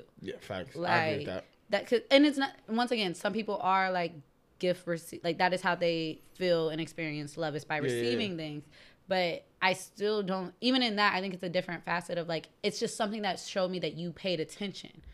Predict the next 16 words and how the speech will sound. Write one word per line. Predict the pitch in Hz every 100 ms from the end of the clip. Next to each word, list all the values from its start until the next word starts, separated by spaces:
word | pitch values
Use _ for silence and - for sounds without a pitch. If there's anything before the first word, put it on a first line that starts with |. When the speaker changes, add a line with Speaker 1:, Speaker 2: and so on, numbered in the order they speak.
| -
Speaker 1:
Right. | 113 82 - -
Speaker 2:
It's | - 185
not, | 202 202 190 -
"Ooh, | 202 208
you | 202
bought | 190 185 185
me | 180
a | 170
Louis | 175 185 175
bag," | 160 160 151 147 147 147
Speaker 1:
<laughs> | 175 151 143 131 - - - _ _ _ - -
Speaker 2:
because | 170 175 180 160 156 156 151 151 - _ -
you | 180
know, | 175 165 151 147 139 143 - -
I | 160
just | 156 143 -